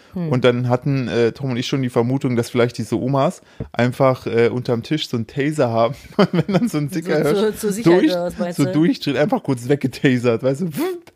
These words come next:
Speaker 2: So, und dann wird das, dann wird er dann weggetragen, weißt du? Das war so die, die Vorstellung. Und, ähm, das, ähm, Krasse ist, wenn man die so ein bisschen angefüttert hat, da waren so ein, zwei Männer, die dachten sich, ja, ist funny,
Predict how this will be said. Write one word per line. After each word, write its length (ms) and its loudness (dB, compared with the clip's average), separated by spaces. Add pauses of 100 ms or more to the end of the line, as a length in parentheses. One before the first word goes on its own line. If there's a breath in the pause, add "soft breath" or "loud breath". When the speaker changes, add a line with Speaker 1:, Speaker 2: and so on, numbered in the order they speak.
(400 loud breath)
Speaker 2:
So, 180 0
und 80 2
dann 140 0
wird 120 -4
das, 120 -6
dann 120 -2
wird 120 -2
er 60 2
dann 160 2
weggetragen, 720 0 (120)
weißt 260 2
du? 80 0
Das 180 -2
war 120 4
so 160 -2
die, 180 -2
die 120 -6
Vorstellung. 640 0 (460 loud breath)
Und, 420 -2
ähm, 580 0
das, 320 -2
ähm, 540 2
Krasse 340 0
ist, 220 -2 (380 loud breath)
wenn 120 0
man 100 2
die 80 0
so 120 -2
ein 60 0
bisschen 520 0
angefüttert 500 0
hat, 100 -2
da 120 2
waren 180 2
so 80 0
ein, 180 0
zwei 300 2
Männer, 260 0
die 120 -2
dachten 260 -2
sich, 100 -8
ja, 180 4
ist 140 0
funny, 380 -2